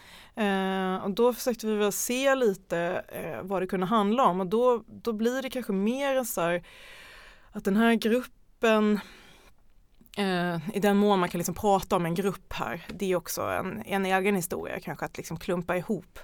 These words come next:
H B T Q-personer med någon så här, "Åh, det här är en grupp, en homogen grupp", vilket det ju naturligtvis inte är. Men om vi nu pratar på gruppnivå här, eh, så kunde man väl se att det faktum,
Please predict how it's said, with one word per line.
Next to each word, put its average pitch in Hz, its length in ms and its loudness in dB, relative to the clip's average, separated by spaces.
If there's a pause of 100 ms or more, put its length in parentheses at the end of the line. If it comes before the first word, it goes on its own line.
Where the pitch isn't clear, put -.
(260)
H 185 120 -6
B 180 100 -8
T - 100 -16
Q-personer 170 800 -6 (360)
med 170 260 -6
någon 165 120 -8
så - 100 -8
här, 123 240 -6 (300)
"Åh, 196 160 2
det 180 60 0
här 165 120 -6
är 151 40 -4
en 156 60 -8
grupp, 151 340 -12 (240)
en 175 120 -6
homogen 165 400 -4
grupp", - 240 -12
vilket 190 160 -2
det 190 60 0
ju 180 40 0
naturligtvis - 480 -10
inte - 160 -12
är. 57 140 -6
Men 208 160 4
om 214 60 6
vi 226 60 6
nu 214 80 4
pratar 214 360 0
på 170 100 -4
gruppnivå 185 640 -6
här, - 280 -8 (640)
eh, 170 480 -4
så - 580 -10
kunde 196 340 -6
man 196 120 -2
väl 190 60 -6
se 226 320 -2
att 185 160 0 (340)
det 214 200 4
faktum, 226 720 -2